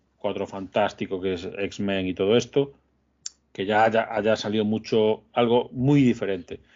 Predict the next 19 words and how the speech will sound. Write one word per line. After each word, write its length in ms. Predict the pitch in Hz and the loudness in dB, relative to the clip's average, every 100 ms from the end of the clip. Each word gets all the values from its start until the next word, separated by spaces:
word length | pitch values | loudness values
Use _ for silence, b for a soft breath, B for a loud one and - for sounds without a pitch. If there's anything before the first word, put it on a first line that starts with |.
| b | b
Si 120 | - | 2
ahora 120 | 127 | 2
se 140 | 139 135 | 4 2
pusieran 540 | 135 139 120 120 113 _ | 4 4 2 0 -6 _
enseguida 560 | - 113 117 107 104 101 | -14 -10 -6 -2 0 -2
a 180 | - 104 | -4 -10
sacar 340 | - 101 107 | -10 -4 -2
lo 160 | 98 95 | -2 -2
que, 340 | 101 98 92 _ _ _ | 0 -2 -2 _ _ _
lo 160 | - 98 | -8 -4
que 100 | 110 | 2
ha 80 | 107 | 2
vuelto 540 | 104 104 104 104 107 | 2 0 2 2 2
de 100 | 98 | 0
Fox 420 | - 123 123 - _ _ _ _ _ _ | 2 0 0 -8 _ _ _ _ _ _
o, 640 | 98 98 95 95 92 92 - | -6 -2 -2 0 0 -2 -2
o, 240 | 98 90 | -6 -2
o 60 | 95 | -2
historias 520 | 95 - 110 101 - | -2 2 2 2 -2